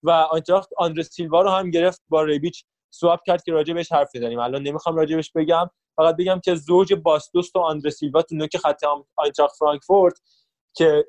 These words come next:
این باعثش این بودش که اسپورتینگ باستوس رو بده فرانکفورت تا خسه رو بگیره. و البته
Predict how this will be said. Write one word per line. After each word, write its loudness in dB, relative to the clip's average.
این -2
باعثش 0
این 0
بودش 2
که 2
اسپورتینگ 0
باستوس -2
رو 0
بده 0
فرانکفورت -2
تا 2
خسه 2
رو 2
بگیره. -8
و 0
البته 2